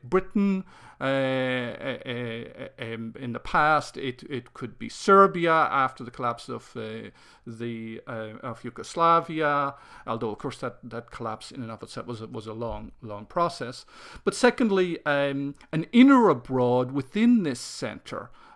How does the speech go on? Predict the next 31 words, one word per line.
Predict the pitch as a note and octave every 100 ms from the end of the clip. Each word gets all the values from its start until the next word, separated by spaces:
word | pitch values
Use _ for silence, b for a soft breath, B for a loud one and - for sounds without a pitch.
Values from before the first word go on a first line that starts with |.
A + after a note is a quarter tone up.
| -
um, | C3+ C3+ C3 C3 C3+
a | D3+ D3+ C#3
region | C#3+ E3+ F3 F#3+ D#3+
that | C3+
seeks | - E3+ -
greater | - C#3+ C#3+ D3
autonomy | C#3 - C3+ B2+ B2+ B2+
or | B2 A#2 A#2
independence, | C#3 C3 B2 - C#3+ C#3 B2+ A2+ G#2 - - - B B B
uh, |
f-, | B2 A#2+ - - - - - -
uh, | C3+
for | B2 - G#3 G3 F3
a |
geographic | D3 D#3 B2+ C3+ B2 C#3 -
region | B2+ C3+ B2+ B2 A#2
within | A#2+ D3 C#3+
the |
metropolitan | B2 A#2 C3 A#2+ A2 G#2 A2
state. | - F#2+ G2
So | - D3
the | -
concern | - D3 - F#3 F#3+ F#3
with | D3+ C#3+ - - B
secessionism | B D#3 - E3+ - A3+ D3 C3+ C3
within | A#2+ - D#3 B2+
is, | A2+ -
is, | C#3
I | B2+
think, | A#2+ C#3 B2
important. | A#2+ - A#2+ - A2+